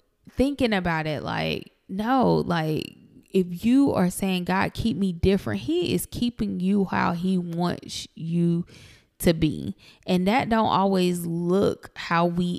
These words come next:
imagine it to look. Okay. Um, I just think that we, social media has really got us caught up in counting people's pockets, counting people's lives, looking at people's lives and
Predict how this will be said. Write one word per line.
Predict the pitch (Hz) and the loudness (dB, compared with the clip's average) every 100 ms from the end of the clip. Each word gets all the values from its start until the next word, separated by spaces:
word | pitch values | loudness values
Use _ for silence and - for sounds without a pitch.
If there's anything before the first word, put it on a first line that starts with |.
| - | -2
imagine | 165 156 160 160 180 180 165 - | -4 -2 -2 0 0 -2 -2 -4
it | - 151 - - | -4 -4 -4 -6
to | 160 | -6
look. | 151 147 80 - - - | -4 -4 -4 -6 -12 -4
Okay. | 160 - 196 202 208 - - - - | -4 -2 0 0 -4 -8 -18 -18 -8
Um, | 170 170 175 165 147 117 - _ _ _ _ _ _ _ _ - | -4 -2 -2 -4 -6 -10 -14 _ _ _ _ _ _ _ _ -10
I | 233 254 | -6 -4
just | 269 277 247 - - - 202 | -2 -2 -2 -6 -10 -12 -2
think | 233 233 - | 0 0 0
that | 190 151 87 - | 0 0 0 -2
we, | 185 196 196 196 - - - | 0 0 -2 -6 -8 -16 -14
social | 180 - 247 240 | -8 0 0 0
media | 190 202 208 180 | -2 -2 -2 -2
has | 180 170 | -2 -4
really | 160 180 196 | -2 0 0
got | 190 180 175 | 0 -2 0
us | 165 | -4
caught | - - 185 | -6 0 2
up | 185 185 - | 4 2 0
in | - 165 160 160 | -4 -2 0 -2
counting | - - 208 87 | -4 -2 0 0
people's | 214 214 - 185 | -2 -4 -4 -6
pockets, | - 160 - 175 170 - - - - | -4 -6 -4 -4 -4 -6 -18 -20 -8
counting | - 226 - 214 | 0 2 2 0
people's | 220 - 185 170 | 0 0 -2 -2
lives, | 156 156 160 160 160 170 - | 0 2 2 2 0 -4 0
looking | 233 240 220 | 0 0 -2
at | - | -2
people's | 196 185 180 175 | -4 -2 -4 -2
lives | 156 156 156 - | 0 0 -2 -4
and | 156 156 | -4 -4